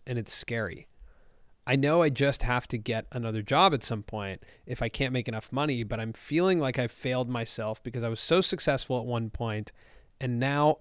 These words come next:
I just can't seem to reach an audience like I used to. I've always made relatively the same content and don't feel like I've made any sudden changes, which is why I'm so confused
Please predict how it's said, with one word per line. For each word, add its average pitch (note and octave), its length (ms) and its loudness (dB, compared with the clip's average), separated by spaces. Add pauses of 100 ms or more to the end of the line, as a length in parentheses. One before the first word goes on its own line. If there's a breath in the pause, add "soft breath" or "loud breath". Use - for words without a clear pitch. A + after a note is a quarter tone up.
I B2 180 -6
just C3+ 420 -2
can't B2+ 340 -6
seem A#2+ 300 -4
to A#2 100 -6
reach G#2+ 220 -6
an A#2 40 -8
audience C3 440 0
like A#2+ 100 -8
I A#2 60 -8
used A#2 340 -10
to. - 200 -12 (680 loud breath)
I've C3 100 6
always D#3+ 220 10
made D3+ 280 6 (140)
relatively C3 580 4
the A#2+ 100 -2
same A#2+ 240 -2
content A2 580 -6
and A#2 320 -4
don't C#3+ 300 2
feel A#2+ 560 2
like B2 160 -2
I've A2+ 160 0
made G#2+ 380 -2
any B2+ 180 2
sudden B2+ 380 0
changes, G#2+ 520 -4
which A#2+ 160 -6
is A2 80 -6
why B2 160 2
I'm B2 120 0
so A#2+ 180 -2
confused B2 800 0